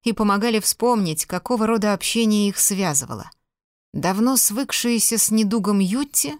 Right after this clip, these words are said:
была приветлива и мила со всеми. Сегодня Клома насторожило желание девушки запомнить имя господина Салдера. Ею и прежде интересовались мужчины,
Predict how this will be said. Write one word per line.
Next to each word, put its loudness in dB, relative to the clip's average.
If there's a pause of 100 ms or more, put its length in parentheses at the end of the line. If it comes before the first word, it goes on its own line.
была 0
приветлива 0
и -2
мила -2
со -2
всеми. -8 (1040)
Сегодня 0
Клома 2
насторожило 2
желание 2
девушки 0
запомнить 0
имя 2
господина 0
Салдера. -2 (520)
Ею -2
и -4
прежде -2
интересовались 0
мужчины, 0